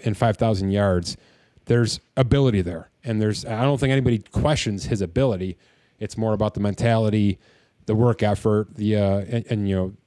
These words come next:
know, putting in the, in the time to understand the offense, being able to read defenses. Clearly, that's where he's lacking right now. So wherever he ends up, and it's gotta be the perfect scenario for sure, he's gonna get a chance. Yeah, I mean, it's,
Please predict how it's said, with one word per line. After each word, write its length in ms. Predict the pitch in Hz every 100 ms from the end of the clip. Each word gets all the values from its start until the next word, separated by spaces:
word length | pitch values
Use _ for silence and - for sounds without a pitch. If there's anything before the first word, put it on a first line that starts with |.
| _ -
know, 100 | 127
putting 220 | - 139 131
in 80 | 123
the, 140 | 117
in 140 | 123
the 80 | 113
time 480 | 107 131 139 120 113
to 80 | 117
understand 440 | 113 104 - 113
the 60 | 107
offense, 400 | 101 104 107 98
being 180 | - 107
able 140 | 101
to 60 | 98
read 140 | 98 95
defenses. 500 | 104 - 98 101 -
Clearly, 300 | - 123 104
that's 220 | 92 -
where 120 | 101
he's 220 | 95 90
lacking 380 | 95 123 - 90
right 180 | 90 87
now. 240 | 90 87 - - _ -
So 120 | 101
wherever 200 | 110 175
he 160 | 185 156
ends 240 | 135 120 110
up, 220 | 92 123
and 80 | 95
it's 80 | -
gotta 160 | 127
be 80 | 123
the 80 | 110
perfect 300 | - 113 101
scenario 320 | 104 101 98
for 140 | 87 92
sure, 500 | - 165 117 92 87 _ _ _ _ - - _ -
he's 180 | 214
gonna 120 | 254 214
get 100 | 147
a 40 |
chance. 560 | - 110 92 - - - _ _ _ -
Yeah, 140 | 117 -
I 60 | -
mean, 160 | 127 123
it's, 160 | 107